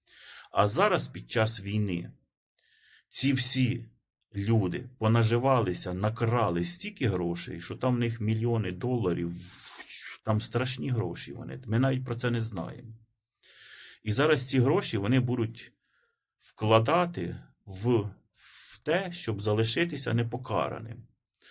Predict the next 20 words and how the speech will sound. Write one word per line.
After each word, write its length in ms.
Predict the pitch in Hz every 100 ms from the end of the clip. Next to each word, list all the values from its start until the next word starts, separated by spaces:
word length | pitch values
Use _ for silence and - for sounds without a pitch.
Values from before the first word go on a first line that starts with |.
| - -
А 80 | -
саме 260 | 143 147
краще 440 | 147 180 - - 87
це 320 | - 87 78
бути 400 | 87 113 113 80
якимось 500 | - - 117 92 87
депутатом, 920 | 196 170 120 - 110 104 - 85 87
в 160 | - -
політику. 720 | - 170 110 107 - - 90
Бу-, 180 | 90 139
зараз 400 | 202 143 117 -
ці 120 | 135
всі 400 | 135 - 131 90
ділки, 760 | 90 113 123 127 139 95 76 -
які 240 | 98 - 117
накралися, 800 | 110 113 117 107 76 82 - -
накрали 500 | 90 98 117 110 92
стільки 340 | 87 110 107 95
мільярдів 680 | 98 101 110 92 87 87
доларів, 500 | 87 98 82 78 82